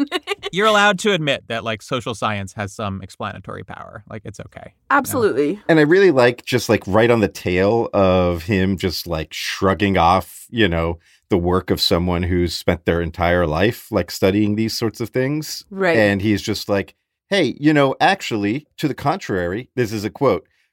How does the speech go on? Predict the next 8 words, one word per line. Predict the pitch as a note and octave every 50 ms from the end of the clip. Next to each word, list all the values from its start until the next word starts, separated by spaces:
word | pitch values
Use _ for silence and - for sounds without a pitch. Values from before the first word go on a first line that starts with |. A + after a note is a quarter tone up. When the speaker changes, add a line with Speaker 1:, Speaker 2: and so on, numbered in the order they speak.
| _ _ -
Speaker 3:
"left | F#3 G#3 - -
to | G3 F3
their | D#3+ E3 D#3 D3+
own | D3+ D3+
devices, | C#3 C#3 A#2 C#3 C#3 D3 - - A#2 A2 - - _ _ _ _ -
most | B2+ B2+ C3 C#3 D#3 F#3+ B3 B3+ - - - D3+
managers | F3 F#3+ F#3 F3 D3+ A2+ F2+ - F#2+ E2+ E2 D#2+ D2+ - - - - _ _ _ _
in | D#3+ D#3+ D#3 E3